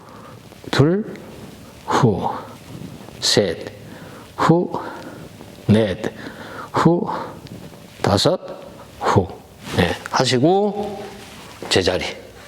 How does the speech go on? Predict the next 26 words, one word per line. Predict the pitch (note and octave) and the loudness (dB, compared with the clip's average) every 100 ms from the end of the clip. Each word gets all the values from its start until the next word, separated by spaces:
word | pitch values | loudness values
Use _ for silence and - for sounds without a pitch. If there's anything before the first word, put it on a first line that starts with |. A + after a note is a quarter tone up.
| - - | -16 -4
자, | - D3 - - | 0 2 0 4
이번에는 | D#3+ G3+ G3 F3+ F#3+ F#3+ D3+ A2+ G#2+ | 6 6 6 4 6 4 4 0 -2
체스트 | - A#3+ B3 - | 2 2 4 0
플라이 | - C#3+ C3+ B2+ D3+ E3 | 2 4 4 4 4 2
지도법에 | - G3+ A3 E3 B2 | 0 4 4 4 4
대해서 | A2+ A2 A2 | 4 4 2
한번 | G#2 A2 | 0 2
알아보도록 | E3+ F#3+ A#2+ B2+ A2+ G2+ | 2 2 2 2 2 2
하겠습니다. | G2+ F#2+ A2+ F2+ G#2 C3+ - - | -2 0 0 4 2 0 -8 2
자, | C#3 | 4
누운 | B2 F#3+ A3 | 6 6 6
상태에서 | C#3+ C3+ C3 D3+ B2 A#2 D#3 B2+ G2+ - - - A#2+ | 4 4 4 4 6 4 4 4 0 -2 -10 -10 -2
운동자의 | A2+ C3+ C3+ C#3 C3 C#3 E3+ F3+ - - - - | 2 4 6 6 6 4 4 0 -2 -12 -14 0
팔의 | - F#3 D#3+ | 4 4 4
포지션을 | - C#3 C#3+ D#3 C#3 B2 | 4 4 6 6 4 4
체크합니다. | F3+ F3 A2 E2 - - - - - - - - - | 2 2 0 -2 -8 -10 -14 -18 -20 -20 -20 -20 -2
네, | A2+ G2 - | 2 2 0
그래서 | - A#2+ | 0 4
한번 | C3 C3+ | 4 4
움직여 | D#3 F#3 B2+ | 4 4 4
보세요. | F#2 F2 F2 - - - - - - - - - - - - - - - - - | 2 2 0 -2 -12 -14 -16 -16 -14 -14 -14 -14 -16 -16 -20 -20 -20 -20 -20 2
네, | A#2+ G2 | 4 4
지금도 | - G#3+ A3 A3 G#3 F#3 | 4 4 6 6 6 6
이렇게 | E3+ E3 | 4 4
위로 | C3+ F3 B3 | 6 6 6
올라가거든요. | C#3+ B2+ A2 G2 G2+ G2+ G#2+ D#3 | 4 4 4 2 0 0 0 -2